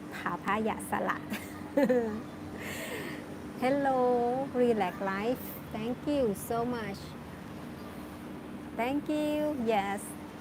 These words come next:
Uh, just feel, uh, today disgusting when you got sickness. What is make you thinking?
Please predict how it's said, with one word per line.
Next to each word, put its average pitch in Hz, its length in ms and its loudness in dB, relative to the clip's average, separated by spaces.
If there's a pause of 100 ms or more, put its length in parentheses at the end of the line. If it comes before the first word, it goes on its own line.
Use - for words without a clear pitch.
(200)
Uh, 214 640 4 (1080)
just 311 240 4 (100)
feel, 220 800 10
uh, 196 220 6
today 208 580 6
disgusting 214 960 2 (140)
when 214 480 4
you 214 240 4
got 220 180 2 (180)
sickness. 262 380 0 (1300)
What 240 240 8
is 247 260 0
make 240 340 4
you 214 480 4
thinking? 254 460 6